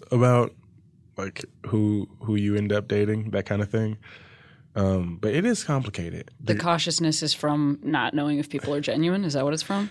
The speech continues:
Speaker 1: Yeah, like, just kinda, like, I get it. Like, if, I'm always, I'm always like, if you didn't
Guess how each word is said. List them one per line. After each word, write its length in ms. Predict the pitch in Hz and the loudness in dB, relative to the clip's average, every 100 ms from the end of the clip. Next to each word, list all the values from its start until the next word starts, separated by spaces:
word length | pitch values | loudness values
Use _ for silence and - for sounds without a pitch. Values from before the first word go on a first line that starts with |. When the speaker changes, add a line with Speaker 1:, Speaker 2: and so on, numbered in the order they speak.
| - | -6
Speaker 1:
Yeah, 360 | 175 190 165 127 | -2 4 4 4
like, 280 | 107 104 - | 4 0 0
just 220 | 135 - | -2 0
kinda, 260 | 139 127 117 | 2 4 4
like, 480 | 107 101 92 - - - - - - | 4 2 -2 -8 -18 -20 -20 -16 -4
I 120 | 113 | -2
get 300 | 104 98 92 | -2 -4 -4
it. 160 | 90 | -6
Like, 340 | 92 92 92 - - - - - - - - - | -4 -4 -6 -12 -20 -20 -20 -20 -20 -20 -20 -2
if, 460 | 107 98 - - - _ _ - _ _ 120 | 2 2 0 -12 -14 _ _ -20 _ _ 6
I'm 140 | 131 | 8
always, 380 | 143 143 139 - | 10 10 8 6
I'm 180 | 120 123 | 4 6
always 220 | 120 110 | 6 6
like, 160 | 110 | 4
if 380 | 107 110 - - | 4 -4 -4 -4
you 120 | 139 | 0
didn't 520 | 147 156 135 120 113 | 4 4 4 2 0